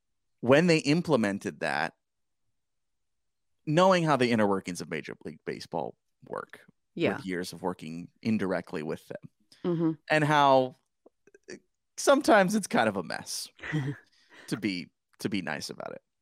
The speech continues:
Speaker 1: When you go to Angel Stadium and what I think someone is throwing a sweeper, I don't think that information is in the system yet.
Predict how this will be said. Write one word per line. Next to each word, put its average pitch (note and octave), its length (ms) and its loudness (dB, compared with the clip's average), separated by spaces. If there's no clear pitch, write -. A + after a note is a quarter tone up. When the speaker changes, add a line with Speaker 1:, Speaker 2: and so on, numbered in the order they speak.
Speaker 1:
When D#3 160 0
you G3+ 60 2
go G3+ 80 8
to F#3+ 60 6
Angel D#3 240 6
Stadium F2+ 560 -2
and G#2+ 300 2
what C3 140 6
I C#3 180 6
think B2 260 -2
someone G#2+ 320 -2
is G2 80 -8
throwing F#2+ 320 -4
a G2 60 -12
sweeper, G2 500 -8
I B2 80 4
don't F3+ 200 4
think D3+ 340 0
that A#2+ 300 4
information A2 800 2
is G#2+ 340 0
in A2+ 240 2
the A2 100 0
system A#2+ 500 -4
yet. C3+ 200 0